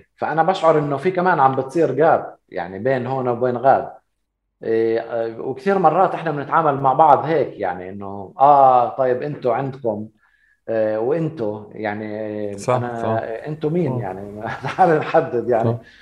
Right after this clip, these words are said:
Speaker 1: "أنتوا الثمانية وأربعين، أنتوا كله." "آه، ما هو بغزة بيساووا هيك." مين، مين بغزة بيساوي هيك؟ فيعني إنه تعال ما نفترضش فرضيات وما نعملش، آه، شموليات، بس أنا بفكر إنه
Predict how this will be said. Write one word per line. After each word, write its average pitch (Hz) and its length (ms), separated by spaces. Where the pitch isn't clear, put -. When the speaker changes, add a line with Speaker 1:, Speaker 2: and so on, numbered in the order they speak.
Speaker 1:
"أنتوا 135 200
الثمانية 139 340
وأربعين، 139 540
أنتوا 131 220
كله." 110 300
"آه، 151 440
ما 135 60
هو 165 360
بغزة 151 600
بيساووا 139 440
هيك." 117 280
مين، 196 240
مين 190 140
بغزة 147 320
بيساوي 101 400
هيك؟ 95 180
فيعني 120 840
إنه 123 400
تعال 170 260
ما 175 80
نفترضش 185 500
فرضيات 147 680
وما 127 200
نعملش، 139 520
آه، 120 260
شموليات، 123 800
بس 113 180
أنا 165 140
بفكر 175 460
إنه 170 320